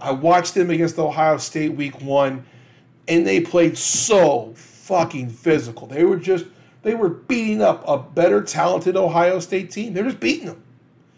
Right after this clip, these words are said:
And then I watched against, against Marshall. And it looked like Marshall came out and just kinda punched them in the nose.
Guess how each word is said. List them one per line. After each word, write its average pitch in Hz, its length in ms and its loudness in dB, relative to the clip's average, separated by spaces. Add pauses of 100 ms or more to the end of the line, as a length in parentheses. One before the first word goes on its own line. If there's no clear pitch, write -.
(640)
And 170 280 4
then 180 140 4
I 170 140 4
watched 160 680 2
against, 143 500 -8 (200)
against 139 240 -14
Marshall. 131 400 0 (1200)
And 196 100 2
it 240 180 0
looked 269 200 0
like 208 160 0
Marshall 175 340 4
came 160 240 0
out 151 240 4
and 139 100 -8
just 151 180 -2
kinda 156 200 0 (100)
punched 170 280 0
them 147 120 -8
in 139 60 -6
the 135 80 -4
nose. 117 540 -8